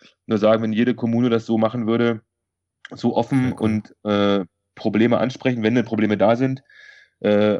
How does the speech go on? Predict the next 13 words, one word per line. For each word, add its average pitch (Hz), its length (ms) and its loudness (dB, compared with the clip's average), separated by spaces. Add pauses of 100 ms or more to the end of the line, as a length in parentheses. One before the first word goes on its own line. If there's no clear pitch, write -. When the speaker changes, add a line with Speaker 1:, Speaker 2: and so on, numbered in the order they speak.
Speaker 1:
aber 101 300 0
halt 107 180 -2
nicht 113 200 -4
einfach 110 140 -2
nur 110 140 -2
ansprechen, 120 320 -2
sondern 107 200 0
auch 107 220 -4
helfen 113 240 -2
zu 113 140 -2
lösen, 117 460 0 (480)
ähm, 107 460 2
Speaker 2:
Mhm. - 100 -16